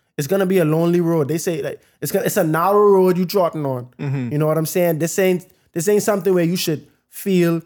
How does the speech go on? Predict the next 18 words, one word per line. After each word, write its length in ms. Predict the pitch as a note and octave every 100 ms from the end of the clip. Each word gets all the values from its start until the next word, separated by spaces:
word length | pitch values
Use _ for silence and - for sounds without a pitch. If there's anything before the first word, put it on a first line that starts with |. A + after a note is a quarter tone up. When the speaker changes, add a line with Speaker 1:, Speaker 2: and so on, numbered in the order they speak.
| _ -
Speaker 1:
completely 720 | - D3 - G#3+ G3+ F#3 D#3+
accepted 720 | C3 - G#3 E3 - E3 D#3 - -
and 120 | D3
completely 460 | E3 D#3 G3 E3+ D#3+
at 140 | C3+
home, 280 | F3 F#3+ D#3 - _ -
because 520 | C#3+ F3 D#3 B2 - _ _ _ _ _
this 180 | D#3 D#3
ain't 140 | E3+
the 80 | D3+
world 320 | C#3+ E3 F3+
for 100 | F#3
that. 240 | D#3+ C3 - _ _ _ _ -
If 100 | D3
we 100 | F3+
was 160 | E3+
in 100 | D3+
heaven, 420 | D#3+ G3 G3 A#3+